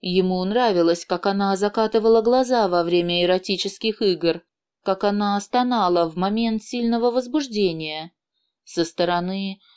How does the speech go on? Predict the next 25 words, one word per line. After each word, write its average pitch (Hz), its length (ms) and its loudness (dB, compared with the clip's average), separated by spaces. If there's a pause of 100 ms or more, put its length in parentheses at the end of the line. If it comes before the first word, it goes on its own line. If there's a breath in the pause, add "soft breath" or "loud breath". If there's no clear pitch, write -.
это 180 460 0
смотрелось 196 720 2
намного 226 480 2
интереснее, 254 760 0
чем 185 300 -2
когда 202 360 2
он 214 140 -2
лежал 247 420 -2
на 285 180 -4
ней. 180 420 -6 (920)
Уже 185 400 2
через 190 380 0
пять 196 320 0
минут 208 460 0
его 208 280 4
ненаглядная 214 920 2
судорожно 226 720 2
извивалась 226 840 0
и 190 360 -2
закусывала 220 800 0
нижнюю 240 480 -4
губу 254 480 -4 (100)
в 240 120 -4
ожидании 262 520 0
оргазма. 180 760 0